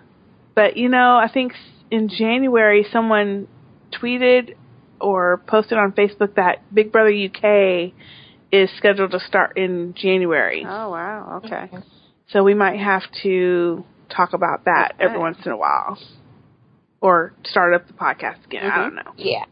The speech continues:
Speaker 1: We don't know what we're gonna do yet
Speaker 2: <laughs>
Speaker 1: 'cause we're kind of entrenched in this scandal thing now.
Speaker 2: Yeah.
Speaker 3: Yeah.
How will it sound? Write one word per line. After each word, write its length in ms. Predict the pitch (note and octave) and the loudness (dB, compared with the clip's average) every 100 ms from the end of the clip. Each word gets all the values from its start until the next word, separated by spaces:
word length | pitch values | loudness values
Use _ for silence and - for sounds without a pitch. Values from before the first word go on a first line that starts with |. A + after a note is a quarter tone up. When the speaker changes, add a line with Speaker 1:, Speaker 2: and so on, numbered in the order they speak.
| _ | _
Speaker 1:
We 120 | A4+ A#4+ | 6 6
don't 120 | G#3+ | 6
know 80 | F#3+ | 2
what 80 | F3 | 2
we're 120 | F#3+ | 0
gonna 180 | F3 F3 | -4 -6
do 80 | E3 | -4
yet 300 | D3 - - | 0 0 0
Speaker 2:
<laughs> 40 | |
Speaker 1:
'cause 180 | C4 G3+ | -6 -6
we're 80 | A3 | -8
kind 260 | - A3 G3+ | -2 -2 -2
of 120 | - | -6
entrenched 600 | F#3 F#3 - F#3+ F3 - | -12 -10 -6 -6 -6 -12
in 120 | F3 E3+ | -12 -10
this 120 | D#3 - | -12 -12
scandal 360 | F3+ F3 D3+ - | -10 -8 -8 -10
thing 200 | E3 D3+ | -8 -4
now. 60 | D#3+ | 0
Speaker 2:
Yeah. 480 | G#3+ F#3+ C3+ F#2 F2+ _ _ _ _ _ _ _ _ | 2 2 0 -4 -8 _ _ _ _ _ _ _ _
Speaker 3:
Yeah. 420 | A3 F3 - - | -14 -12 -10 -12